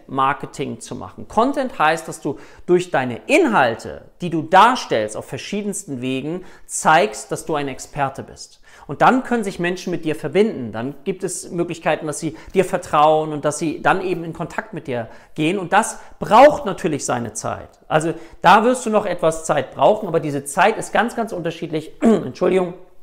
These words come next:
je nachdem, was du mitbringst. Ja, aber ein ultra spannendes Thema. Ich liebe dieses Thema und, äh, mag das, weil meine Vision, meine Lebensvision war ja eben auch immer,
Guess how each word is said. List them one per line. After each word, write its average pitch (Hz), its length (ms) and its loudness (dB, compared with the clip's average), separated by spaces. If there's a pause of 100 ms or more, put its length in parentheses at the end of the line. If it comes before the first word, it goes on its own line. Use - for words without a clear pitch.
(640)
je 147 100 -4
nachdem, 143 540 -4 (440)
was - 400 -4 (240)
du 120 320 -8 (340)
mitbringst. 120 680 -10 (320)
Ja, 135 220 -4
aber 147 160 -4
ein 147 120 -2 (120)
ultra 285 340 2
spannendes 165 480 -6
Thema. 170 640 -6
Ich - 180 -16
liebe 180 360 0
dieses 120 320 -10
Thema 127 500 -6 (400)
und, 156 400 -4
äh, - 80 -6
mag 156 360 2
das, - 200 -2
weil 151 140 8
meine 170 300 0
Vision, 170 360 2
meine 160 200 -2
Lebensvision 170 600 -2
war 143 140 2
ja 175 120 2
eben 165 200 -6
auch - 160 -6
immer, 185 240 -4